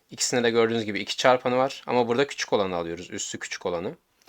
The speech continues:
İkisinde de üç var gördüğünüz gibi yine üssü küçük olanı alıyoruz. Yani ortak olması gerektiği için aslında.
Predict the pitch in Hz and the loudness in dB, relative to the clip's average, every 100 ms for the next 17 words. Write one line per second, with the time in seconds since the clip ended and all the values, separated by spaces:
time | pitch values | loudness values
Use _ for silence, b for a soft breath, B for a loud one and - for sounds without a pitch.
0 | b b b b 120 - 135 131 135 139 | b b b b -8 0 2 2 2 0
1 | - 131 107 107 101 104 113 156 143 131 | 4 6 6 4 2 -2 -2 -2 0 0
2 | - 113 - - - - 117 117 110 90 | -2 -6 -8 -8 -6 2 4 6 4 2
3 | 113 135 104 95 107 - 127 117 95 87 | -2 2 2 4 2 2 0 0 0 -2
4 | - 92 87 - 87 - 87 85 - 92 | -4 -4 -6 -8 -10 -8 -6 -6 -6 -6
5 | 90 | -6